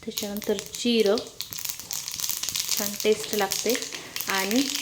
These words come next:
त्यानंतर, त्यानंतर यात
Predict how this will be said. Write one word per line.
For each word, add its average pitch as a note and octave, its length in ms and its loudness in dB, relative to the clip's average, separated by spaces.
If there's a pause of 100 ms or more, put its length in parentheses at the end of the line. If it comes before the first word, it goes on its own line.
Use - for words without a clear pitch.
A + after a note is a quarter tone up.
त्यानंतर, G#3 560 2 (3000)
त्यानंतर B3 440 8
यात A3+ 220 12